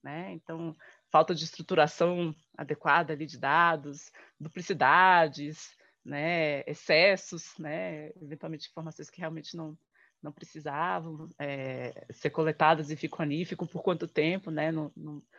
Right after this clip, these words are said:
não se tem muitas definições. Então, é uma oportunidade, assim, realmente grande da, da organização se conhecer, né, aprender a usar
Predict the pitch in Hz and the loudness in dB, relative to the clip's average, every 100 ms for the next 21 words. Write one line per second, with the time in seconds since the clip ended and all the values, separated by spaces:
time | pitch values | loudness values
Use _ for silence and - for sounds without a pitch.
0 | _ - 156 - 170 196 196 185 220 196 | _ -12 -12 -8 -6 -4 -6 -6 -4 -4
1 | 151 170 165 165 - 180 170 208 - - | -4 -8 -8 -8 -8 -6 -4 -6 -10 -20
2 | _ _ _ _ 202 196 196 220 220 226 | _ _ _ _ -10 -6 -4 -6 -6 -8
3 | 240 220 208 202 220 214 226 226 208 208 | -8 -2 0 -2 -8 -8 -6 -4 -6 -8
4 | - 214 - _ _ - 170 202 240 214 | -10 -10 -14 _ _ -10 -4 -2 -2 0
5 | 180 180 175 - 143 165 165 170 165 165 | 2 2 0 -6 -4 -4 -4 -6 -8 -6
6 | 175 165 - 226 240 226 202 - 175 180 | -8 -8 -10 -8 -4 -4 -6 -4 0 0
7 | - _ _ _ _ _ _ 151 160 196 | 0 _ _ _ _ _ _ -4 0 0
8 | 202 170 165 190 175 202 269 247 196 190 | 0 0 -2 -4 0 2 2 0 -2 -2
9 | 180 170 180 233 - | -4 -2 -2 -4 -10